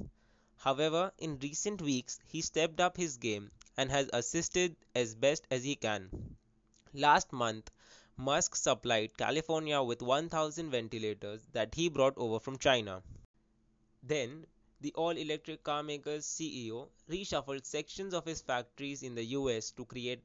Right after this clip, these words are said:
ventilators, notably its gigafactory in New York, now Musk's team of engineers, including the V P of Vehicle Engineering, Lars Morvey, has created the first prototype of a ventilator system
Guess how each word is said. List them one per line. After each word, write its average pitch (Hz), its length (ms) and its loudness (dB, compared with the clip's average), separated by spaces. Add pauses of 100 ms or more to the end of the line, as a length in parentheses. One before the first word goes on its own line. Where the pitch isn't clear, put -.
ventilators, 117 720 -4 (100)
notably 170 580 0
its 123 240 -8
gigafactory 147 800 -2
in 131 120 -6
New 127 140 -4
York, 120 320 0 (920)
now 180 360 2
Musk's 170 480 0
team 131 280 -4
of 127 160 -4
engineers, 120 600 -4
including 139 500 -6
the 120 80 -2
V 139 240 -4
P 160 180 -2
of 151 140 0
Vehicle 131 420 -4
Engineering, 117 800 -4 (340)
Lars 131 480 2
Morvey, 117 520 -4 (400)
has 147 260 -2
created 143 640 0
the 131 100 2
first 151 420 0
prototype 117 680 -2
of 117 120 -6
a 127 80 -2
ventilator 143 760 -2
system 107 500 -8